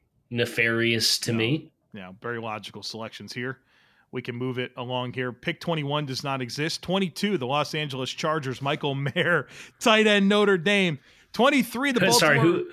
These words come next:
Speaker 1: who is it, twenty-two? I blacked out when you just
Speaker 2: <laughs>
Speaker 1: kinda glossed over twenty-one.
Speaker 2: Uh, twenty-two, the Los Angeles Chargers pick Michael Mayer, tight
Speaker 1: Oh,
Speaker 2: end,
Speaker 1: God,
Speaker 2: Notre
Speaker 1: I
Speaker 2: Dame.
Speaker 1: love it, too. It's a good pick.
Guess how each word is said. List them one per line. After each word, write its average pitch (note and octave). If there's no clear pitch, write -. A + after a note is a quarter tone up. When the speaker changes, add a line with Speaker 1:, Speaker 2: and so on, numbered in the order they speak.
Speaker 1:
who E3
is E3+
it, D#3
twenty-two? E3+
I C#3+
blacked C3
out B2
when A#2
you A2+
just -
Speaker 2:
<laughs> -
Speaker 1:
kinda A3+
glossed A#2+
over A2
twenty-one. G#2
Speaker 2:
Uh, C#3+
twenty-two, F#3+
the E3
Los D#3+
Angeles E3
Chargers D3
pick C#3
Michael C#3+
Mayer, B2+
tight G#2+
Speaker 1:
Oh, -
Speaker 2:
end, B2+
Speaker 1:
God, G#2+
Speaker 2:
Notre A2+
Speaker 1:
I G2+
Speaker 2:
Dame. G#2
Speaker 1:
love B2+
it, -
too. B2+
It's -
a -
good G#2+
pick. -